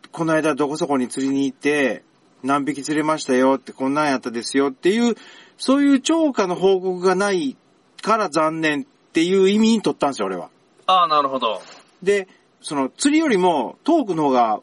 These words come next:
Speaker 1: じょ-、お上手だっていうのは、俺らが、その、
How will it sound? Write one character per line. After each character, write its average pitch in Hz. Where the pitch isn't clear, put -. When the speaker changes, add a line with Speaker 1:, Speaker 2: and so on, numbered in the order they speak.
Speaker 1:
じ 151
ょ-、 208
お 190
上 202
手 190
だ 202
っ 190
て -
い 135
う 120
の 131
は、 -
俺 269
ら 240
が、 143
そ 147
の、 127